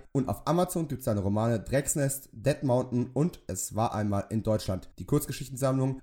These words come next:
Einen Kopf kürzer kann ich nur sehr empfehlen und die Anthologie Erntenacht. Ich freue mich riesig, dass er sozial distanziert via Skype da ist,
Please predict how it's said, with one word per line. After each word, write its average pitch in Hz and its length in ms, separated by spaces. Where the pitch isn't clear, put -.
Einen 98 260
Kopf - 200
kürzer 156 300
kann 90 220
ich 87 100
nur 95 100
sehr 98 160
empfehlen 156 480
und 226 240
die - 80
Anthologie 110 640
Erntenacht. 104 720
Ich 185 160
freue 180 180
mich 185 160
riesig, 185 240
dass 151 160
er 139 140
sozial 147 440
distanziert 156 580
via 135 180
Skype 127 360
da 120 160
ist, - 300